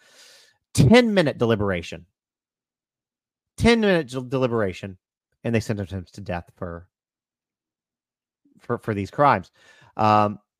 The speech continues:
seventy years later, he kinda had, like, a state, you know, posthumous, I don't know if it was a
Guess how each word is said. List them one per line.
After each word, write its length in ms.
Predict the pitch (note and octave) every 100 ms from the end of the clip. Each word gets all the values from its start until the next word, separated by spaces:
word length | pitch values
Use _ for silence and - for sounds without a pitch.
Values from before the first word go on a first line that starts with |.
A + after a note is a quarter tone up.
| -
seventy 260 | D#3+ D3+
years 180 | D3 C3+
later, 360 | C3 C#3 C3+ C3+
he 260 | A#2+ B2+
kinda 600 | - C3 B2 B2 A#2+ A#2+ -
had, 280 | B2 A#2+
like, 100 | A2
a 60 | G#2
state, 180 | - A#2
you 140 | A#2+
know, 260 | G2+ F#2+ G2 _ _ _ _ _ _ _
posthumous, 480 | - A#2+ - A#2 G#2+
I 40 |
don't 80 | A#2+
know 60 | A2
if 60 |
it 40 | G#2
was 80 |
a 60 | F#2